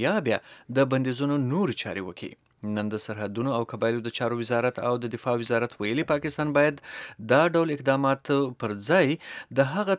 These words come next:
ترهګرو مخه ونیسي چې هلته فعالیتونه کوي، روزنیز مرکزونه چلوي او په افغانستان کې د بریدونو پلانونه عملي کوي. نن د یکشنبې په ورځ کابل کې د دواړو وزارتونو ویاندویانو تور لګولی چې د کوټې،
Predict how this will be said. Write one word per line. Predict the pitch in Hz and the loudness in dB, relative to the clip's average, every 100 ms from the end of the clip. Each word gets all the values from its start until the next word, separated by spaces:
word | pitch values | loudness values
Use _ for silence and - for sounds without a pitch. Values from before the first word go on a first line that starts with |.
| - | 2
ترهګرو | 123 117 190 262 | 2 4 2 4
مخه | 214 - 147 | 2 2 0
ونیسي | 139 131 196 | 0 0 -4
چې | - 139 | -2 0
هلته | 135 139 175 | 0 0 -2
فعالیتونه | 123 113 104 - 139 156 | 0 0 -2 -4 -6 0
کوي، | 175 190 196 | 0 0 -2
روزنیز | 175 143 135 127 127 | -2 -2 -4 -2 -4
مرکزونه | - 104 104 135 143 | -4 -6 -4 -4 -2
چلوي | 151 170 240 | -4 -4 -2
او | 202 - | -2 0
په | 156 | -2
افغانستان | - 139 - 139 139 | -2 -6 -2 -4 -2
کې | 131 - - - - | -4 -4 -18 -18 2
د | 117 110 | 2 2
بریدونو | 113 104 107 104 104 - | -4 -4 -4 -4 -6 -6
پلانونه | 123 117 117 107 - - | -2 0 -2 -4 -4 -4
عملي | 117 104 95 | -2 -4 -6
کوي. | 98 76 - _ _ - | -8 -8 -12 _ _ -10
نن | 104 | -6
د | 101 | -4
یکشنبې | 101 - 104 107 | -4 -6 -6 -6
په | 110 | -2
ورځ | 110 - | -4 -2
کابل | 110 107 117 | -4 -2 -4
کې | 113 | -2
د | 110 | -4
دواړو | 107 123 120 | 0 0 0
وزارتونو | 113 117 113 - 123 | 0 -2 -2 -6 -2
ویاندویانو | 120 117 113 110 120 127 - | 0 0 0 2 2 -2 -4
تور | 151 175 | -2 0
لګولی | 156 156 156 151 | 0 0 0 0
چې | 165 156 - - - - | -2 -4 -8 -14 -12 0
د | 117 117 | 0 4
کوټې، | 160 160 | 0 2